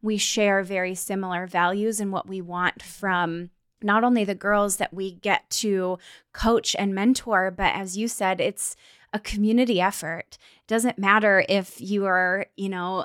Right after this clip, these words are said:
some bajillionaire who's created something that everyone knows, or the person who's making coffee, because every single person within our society not only matters,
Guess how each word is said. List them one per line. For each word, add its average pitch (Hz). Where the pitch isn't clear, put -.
some 208
bajillionaire 214
who's 202
created 202
something 202
that 190
everyone 202
knows, 233
or 208
the 202
person 233
who's 254
making 220
coffee, 202
because 202
every 202
single 190
person 190
within 220
our 190
society 196
not 214
only 269
matters, 220